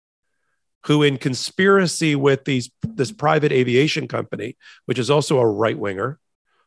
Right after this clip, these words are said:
and has do-, gotten donations and given donations to DeSantis, um, to get people from Texas. People might be thinking already, "What does Florida have to do with this?"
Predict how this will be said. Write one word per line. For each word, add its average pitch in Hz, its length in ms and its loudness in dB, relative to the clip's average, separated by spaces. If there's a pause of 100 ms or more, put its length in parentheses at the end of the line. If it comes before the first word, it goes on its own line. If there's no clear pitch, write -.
(140)
and 113 120 -2
has 110 120 -4
do-, - 240 -4
gotten 131 300 -2
donations 117 480 -2
and 101 120 -10
given 135 220 0
donations 107 540 -6
to 113 80 -10
DeSantis, 101 680 -10 (540)
um, 131 380 0
to 156 120 -2
get 139 360 0
people 160 320 2
from 123 280 0 (100)
Texas. - 720 -6 (400)
People 208 220 2
might 185 100 4
be 160 100 -2
thinking 147 300 0
already, 131 380 4 (180)
"What 226 60 2
does 233 100 2
Florida 165 280 4
have 147 80 2
to 156 60 -2
do 151 120 0
with 147 100 0
this?" 156 240 -4